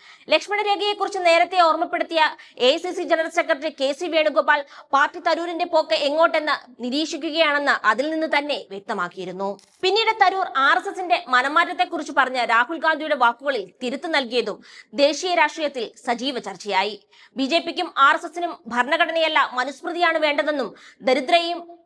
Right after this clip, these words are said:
പാർശ്വവൽക്കരിക്കപ്പെട്ടവരെയും അടിമകളാക്കാനാണ് നീക്കമെന്നും ആർ എസ് എസിന്റെ സ്വപ്നം നടക്കില്ലെന്നും രാഹുൽ ഗാന്ധി എക്സിൽ കുറിച്ചതിനാണ് തരൂരിന്റെ പ്രതികരണം വന്നത്. രാഹുൽ ഗാന്ധിയുടെ നിരീക്ഷണം ചരിത്രപരമായി ശരിയായിരിക്കാം.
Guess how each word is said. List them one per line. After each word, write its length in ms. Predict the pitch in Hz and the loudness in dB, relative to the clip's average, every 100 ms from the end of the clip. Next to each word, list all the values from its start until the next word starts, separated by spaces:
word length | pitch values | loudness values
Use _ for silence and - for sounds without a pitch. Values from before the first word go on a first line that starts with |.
| - | 2
പാർശ്വവൽക്കരിക്കപ്പെട്ടവരെയും 1200 | 240 294 381 349 339 349 311 311 320 311 302 - | 4 4 0 -4 -4 -4 -2 0 2 0 0 -2
അടിമകളാക്കാനാണ് 800 | 233 277 339 339 320 311 302 285 | 0 0 4 4 4 0 -2 -2
നീക്കമെന്നും 540 | 262 269 320 285 214 - - - | -4 -4 -2 -2 -4 -8 -20 0
ആർ 200 | 214 226 | 4 4
എസ് 120 | 285 311 | 4 -4
എസിന്റെ 240 | 302 311 | -8 -8
സ്വപ്നം 360 | 302 294 311 294 | -8 -6 -4 2
നടക്കില്ലെന്നും 640 | 254 277 349 320 285 220 | 2 0 -2 -4 -4 0
രാഹുൽ 280 | 233 233 285 | 2 2 2
ഗാന്ധി 400 | 285 269 277 - - - | 0 0 -10 -12 -20 0
എക്സിൽ 380 | 254 254 - 381 | 0 0 -4 -4
കുറിച്ചതിനാണ് 680 | 294 294 349 330 302 240 196 _ 233 | -2 -4 -2 2 2 2 -6 _ -4
തരൂരിന്റെ 420 | 226 269 269 220 | 0 0 0 -4
പ്രതികരണം 500 | 196 202 208 220 190 | -6 -6 -2 -2 -2
വന്നത്. 420 | 180 180 202 208 - _ _ - - | -8 0 2 2 -2 _ _ -16 2
രാഹുൽ 200 | 311 392 | 2 4
ഗാന്ധിയുടെ 300 | 403 392 415 | 0 0 -2
നിരീക്ഷണം 580 | 370 339 370 - 359 349 | -4 -4 -6 -2 -2 0
ചരിത്രപരമായി 640 | 311 - 359 349 330 302 | -6 -2 2 2 2 0
ശരിയായിരിക്കാം. 640 | 285 233 262 262 220 208 | -2 0 2 2 -2 -8